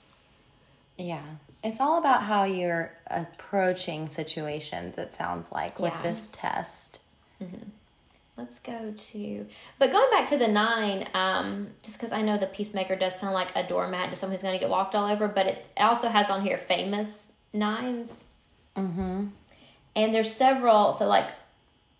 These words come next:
Speaker 2: um, Abraham Lincoln, Dwight Eisenhower, Gerald Ford, Ronald Reagan, George W. Bush, and John F. Kennedy Junior.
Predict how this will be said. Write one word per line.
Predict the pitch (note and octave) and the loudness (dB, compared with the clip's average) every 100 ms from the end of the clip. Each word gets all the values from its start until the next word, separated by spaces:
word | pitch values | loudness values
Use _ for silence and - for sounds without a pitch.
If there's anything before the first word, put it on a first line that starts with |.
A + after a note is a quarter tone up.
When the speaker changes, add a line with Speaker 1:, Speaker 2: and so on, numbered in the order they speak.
| - | -6
Speaker 2:
um, | F#3+ F#3+ F#3+ G3 G#3 - - - | -2 0 -2 -6 -8 -10 -12 -2
Abraham | G3 G#3+ G#3+ A#3 A3 | 0 2 2 2 4
Lincoln, | A3 G#3 F#3 - - | 2 4 0 0 -2
Dwight | F#3+ F#3+ - | 2 4 6
Eisenhower, | G3+ G3 G3 G3+ F#3 F#3 F#3 | 6 4 2 2 4 4 2
Gerald | F#3 F#3+ G3+ B3 - | 2 6 8 8 6
Ford, | G#3 G#3 G3+ G3 | 6 6 6 4
Ronald | F#3+ A3 A#3 | 6 6 6
Reagan, | G#3+ G3 G3+ G3 | 6 4 2 0
George | F#3 G#3 G#3+ | 0 2 6
W. | A3+ A3 G#3 | 4 4 2
Bush, | G3 F#3+ F#3+ - - - _ G3+ | 4 6 4 -2 -20 -20 _ 0
and | A3 A#3 A3 | 2 4 6
John | G#3+ G#3+ | 6 6
F. | G#3 G#3 | 4 2
Kennedy | G3+ G3 G3+ | -2 0 -2
Junior. | F3+ F#3 F3+ - G#3+ G#3+ | -4 -4 -4 -4 -6 -8